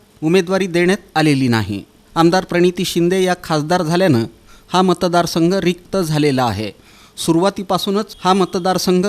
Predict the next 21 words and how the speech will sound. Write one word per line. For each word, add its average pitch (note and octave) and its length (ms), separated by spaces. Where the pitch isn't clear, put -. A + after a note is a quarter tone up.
काँग्रेसचा F3+ 540
बालेकिल्ला F3 680
राहिलेला E3+ 440
असून B2+ 320
मुस्लिम G3 380
समाज F3+ 460
काँग्रेसच्या E3+ 600
पाठीशी F3 480
कायम E3 300
राहिलेला C3 400
आहे. G2 280
तरी G3+ 200
सोलापूर F#3 420
शहर F3+ 320
मध्य E3+ 360
विधानसभा E3+ 600
मतदारसंघ E3 720
कोणत्याही F3 440
परिस्थितीत F3+ 640
काँग्रेस E3 340
पक्षाकडे F3+ 540